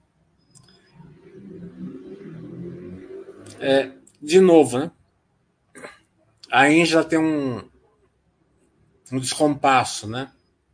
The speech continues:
Ela precisa pegar dinheiro emprestado, gastar o dinheiro antes,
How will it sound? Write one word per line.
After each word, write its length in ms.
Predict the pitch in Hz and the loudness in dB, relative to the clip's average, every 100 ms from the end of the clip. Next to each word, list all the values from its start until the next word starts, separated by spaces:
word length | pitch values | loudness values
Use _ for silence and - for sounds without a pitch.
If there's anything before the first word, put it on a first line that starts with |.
| _ _ _ | _ _ _
Ela 220 | 120 131 | -4 -2
precisa 200 | 131 143 | 0 0
pegar 240 | 143 143 135 | 2 2 2
dinheiro 260 | 131 135 | 2 -2
emprestado, 580 | 131 139 131 139 151 143 | -2 -6 -2 0 0 0
gastar 340 | 127 117 - 143 | -2 -2 -2 -2
o 60 | |
dinheiro 420 | 131 131 143 151 | 0 -2 -2 -4
antes, 380 | 127 139 151 - | -4 -4 -4 -8